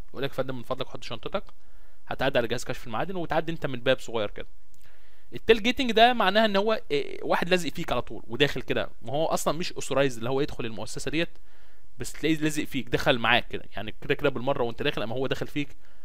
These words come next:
محدش يعرف هو معاه ايه. او ممكن السوشيال انجينيرنج الاتاك ده يتم عن طريق اللوست يو اس بي ميموري كي.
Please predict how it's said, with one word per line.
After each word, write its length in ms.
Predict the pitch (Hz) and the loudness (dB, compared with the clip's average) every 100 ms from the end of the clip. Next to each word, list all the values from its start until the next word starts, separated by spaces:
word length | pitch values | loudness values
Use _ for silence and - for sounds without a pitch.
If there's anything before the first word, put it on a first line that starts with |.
| - | -2
محدش 240 | - 143 - | 2 2 2
يعرف 240 | 131 - | 0 0
هو 60 | 113 | 0
معاه 160 | 113 - | 0 -2
ايه. 80 | - - - - - - - - - - - - - - - - - | -2 -4 -4 -4 -4 -4 -2 -2 -2 -4 -4 -4 -4 -4 -4 2 8
او 120 | 240 | 8
ممكن 240 | 247 247 | 8 0
السوشيال 320 | 190 214 208 160 | 0 0 0 0
انجينيرنج 460 | 131 151 185 160 - - | 0 0 0 -2 -4 -2
الاتاك 420 | 123 101 - 151 139 | -2 0 2 2 4
ده 80 | |
يتم 300 | 135 - 151 | 2 2 0
عن 100 | 127 | 0
طريق 320 | 110 120 139 117 | 0 0 0 0
اللوست 380 | 120 143 - | 0 0 0
يو 100 | 127 | -2
اس 160 | 127 - | -2 -2
بي 140 | 131 | -2
ميموري 320 | 131 131 123 113 | 0 -2 -2 -2
كي. 240 | - - | -2 -4